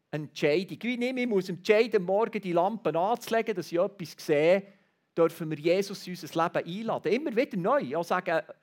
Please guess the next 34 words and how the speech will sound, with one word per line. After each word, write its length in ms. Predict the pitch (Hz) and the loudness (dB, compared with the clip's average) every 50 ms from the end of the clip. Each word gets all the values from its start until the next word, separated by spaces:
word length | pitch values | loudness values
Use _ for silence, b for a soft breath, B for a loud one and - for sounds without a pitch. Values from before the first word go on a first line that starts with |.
| - - | -14 -12
auch 180 | - - 214 254 | -2 2 2 4
wenn 240 | 240 220 196 175 196 | 4 2 2 2 -2
wir 80 | 190 | -4
schon 160 | 180 - 202 202 | -2 -2 0 2
lange 220 | 208 233 277 294 | 2 2 0 -2
mit 160 | 254 185 - | -4 -4 0
Jesus 360 | 196 208 233 226 - 214 - | 2 2 2 0 -4 -10 -8
unterwegs 560 | - 196 180 165 156 160 170 214 233 - - - | -6 -6 -6 -4 -2 -2 -4 -4 -6 -12 -14 -10
sind, 220 | 208 160 180 - b b b b | -10 -10 -10 -12 b b b b
ganz 260 | - 156 214 226 - | -6 -4 -4 -4 -4
bewusst 320 | - 196 180 208 220 220 - | -4 -2 -2 -2 -4 -4 -6
sagen, 200 | 208 190 - 160 | -6 -6 -6 -4
«Jesus, 320 | 175 208 202 202 175 - | -4 -4 -4 -6 -10 -14
du 100 | - 196 | -14 -12
bist 200 | 185 208 196 202 | -10 -10 -10 -8
mein 120 | 196 190 - - | -10 -10 -10 -10
Licht. 460 | 175 123 98 101 - _ _ _ _ _ _ _ _ _ _ | -12 -12 -12 -14 -16 _ _ _ _ _ _ _ _ _ _
An 140 | - 196 185 | -8 -6 -2
dir 260 | 196 214 254 262 262 | 0 0 2 4 4
orientiere 640 | 233 214 202 196 170 - - 190 196 226 240 233 226 | 4 4 2 0 -2 -6 -8 -6 -2 -2 0 0 -2
ich 40 | |
mich. 240 | 220 214 175 202 - b b b b - | -2 -2 -6 -8 -10 b b b b -2
Du 100 | 208 214 | -2 -2
bist 200 | 220 208 - 196 | -2 -4 -6 -6
mein 100 | 208 185 | -8 -4
Leben. 460 | - 170 175 202 214 - 156 98 - _ - | -2 0 0 0 0 -2 -4 -4 -4 _ -6
Du 100 | - 220 | -6 -4
bringst 320 | 202 202 190 175 156 - | -2 -2 -4 -4 -4 -4
Leben 400 | 160 160 175 196 185 202 196 190 196 B B B B | -2 -2 0 0 2 2 2 2 0 B B B B
wirklich 460 | - 175 185 180 - 202 190 - - | -2 -2 -2 -2 -4 -8 -8 -8 -8
in 100 | 190 165 | -6 -4
mein 100 | 175 196 | -4 -4
Leben 420 | 180 - 135 135 - - 175 143 131 | -4 -2 -4 -4 -4 -4 -6 -8 -6
hinein.» 280 | 135 151 156 127 95 | -8 -10 -12 -12 -14